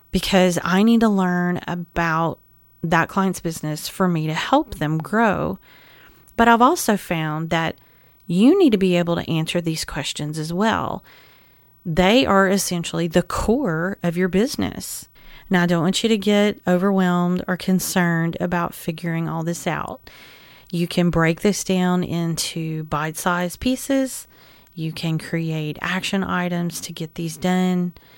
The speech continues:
so that it's not so overwhelming. I know it feels like a lot to do, but what's the saying? How do you eat an elephant? One bite at a time. So figure out one step at a time, one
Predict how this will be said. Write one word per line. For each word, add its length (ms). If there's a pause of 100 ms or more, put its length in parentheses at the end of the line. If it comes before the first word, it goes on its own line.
(360)
so 200
that 160
it's 260
not 400
so 220
overwhelming. 880
I 100
know 480
it 140
feels 540
like 160
a 40
lot 420
to 100
do, 500 (600)
but 140
what's 300
the 140
saying? 560 (540)
How 280
do 80
you 140
eat 200
an 120
elephant? 560 (520)
One 280
bite 240
at 100
a 80
time. 480 (460)
So 480 (400)
figure 280
out 200
one 220
step 320
at 100
a 60
time, 440
one 260